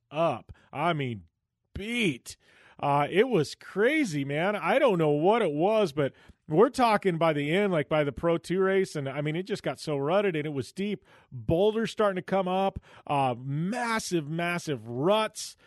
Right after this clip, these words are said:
And, uh, when I talk ruts, I mean, we're talking, like, mint four hundred type ruts in the corners. Like, you guys weren't able to back it in and slide it anymore because the ruts got so haggard. Um,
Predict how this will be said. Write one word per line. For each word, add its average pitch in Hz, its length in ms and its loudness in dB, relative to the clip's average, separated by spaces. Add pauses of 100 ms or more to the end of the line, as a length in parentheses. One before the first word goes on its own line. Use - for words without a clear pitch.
(220)
And, 151 380 2
uh, 147 220 4
when 160 120 -2
I 202 60 2
talk 202 240 -2
ruts, 170 260 2
I 175 60 0
mean, 170 200 0
we're 185 80 2
talking, 185 340 -2
like, 139 140 -2
mint 147 300 -4
four 165 280 -6
hundred 160 320 -6
type 185 260 -4
ruts 160 320 -4
in 175 60 -6
the 147 80 -4
corners. 175 500 -4
Like, 147 180 -4
you 135 60 -10
guys 170 240 -2
weren't 185 180 -2
able 175 180 -2
to 139 60 -4
back 147 380 -6
it 151 60 -6
in 160 180 -4
and 139 80 -8
slide 139 340 -6
it 156 80 -6
anymore 165 460 -4 (240)
because 143 280 -4
the 127 80 -4
ruts 135 320 -2
got 135 260 -6
so 147 180 -2
haggard. 160 560 -4 (300)
Um, 135 520 0